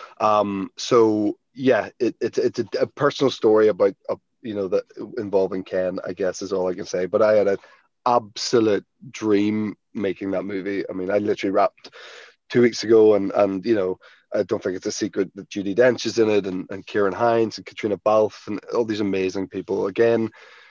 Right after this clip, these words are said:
similar to Wild Mountain Thyme, just felt so lucky and synchronic. And I, I feel like everything I've done recently, I've been surrounded by these incredible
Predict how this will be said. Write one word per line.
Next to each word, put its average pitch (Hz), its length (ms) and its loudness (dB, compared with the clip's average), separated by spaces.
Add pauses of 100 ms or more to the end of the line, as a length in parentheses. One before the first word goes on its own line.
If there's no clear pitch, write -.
(260)
similar 123 340 2
to 117 60 4
Wild 113 240 4
Mountain 107 200 0
Thyme, 104 360 0
just - 340 -12
felt 101 200 -2
so - 160 0
lucky 101 400 2
and 107 200 -2
synchronic. 98 560 -4
And 95 200 -8
I, 107 120 -4 (180)
I 120 120 0 (120)
feel 113 200 2
like 101 120 2
everything 107 320 2
I've 98 140 0
done 101 200 2
recently, 104 380 -2
I've 95 140 -2
been 90 300 -6 (580)
surrounded 98 480 0
by 92 140 -2
these 90 220 -8
incredible 90 600 -6